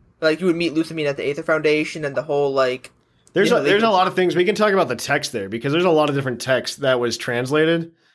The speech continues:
Speaker 1: Yeah.
Speaker 2: Um, and there, there is some interesting stuff there.
Speaker 1: Yeah, and it just seemed like that was the main turning point, was at
Speaker 2: We
Speaker 1: that point
Speaker 2: Uh,
Speaker 1: where
Speaker 2: let,
Speaker 1: things
Speaker 2: let's
Speaker 1: changed.
Speaker 2: finish, let's finish going through the first trailer, and then we can definitely segue to that.
Speaker 1: Okay, that's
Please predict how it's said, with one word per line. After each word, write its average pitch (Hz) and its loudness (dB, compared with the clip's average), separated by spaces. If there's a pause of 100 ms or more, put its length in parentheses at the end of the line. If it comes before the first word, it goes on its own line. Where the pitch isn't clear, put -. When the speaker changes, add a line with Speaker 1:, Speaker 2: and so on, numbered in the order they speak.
(160)
Speaker 1:
Yeah. 127 -20 (140)
Speaker 2:
Um, 127 -4
and 131 0
there, 139 2
there 131 -2
is 139 -2
some 135 -2
interesting 123 -4
stuff 110 -8
there. 92 -12 (720)
Speaker 1:
Yeah, 123 -2
and 143 -6
it 160 -2
just - 0
seemed 220 0
like 165 -2
that 175 0
was 170 -2
the 156 -4
main 143 0
turning 131 -4
point, 123 -4
was 135 -4
at - 0
Speaker 2:
We 170 4
Speaker 1:
that - 0
point 113 -10 (320)
Speaker 2:
Uh, 160 4
Speaker 1:
where 135 4
Speaker 2:
let, 220 2
Speaker 1:
things 143 -4
Speaker 2:
let's 139 -10
Speaker 1:
changed. 185 0
Speaker 2:
finish, 262 0
let's 180 -2
finish 220 0
going 208 0
through 185 0
the 180 -2
first 147 -2
trailer, 123 0
and 120 -4
then 135 0
we 139 0
can 139 -4
definitely 131 -2
segue 110 -8
to 95 -12
that. 90 -14 (340)
Speaker 1:
Okay, 214 2
that's 123 -6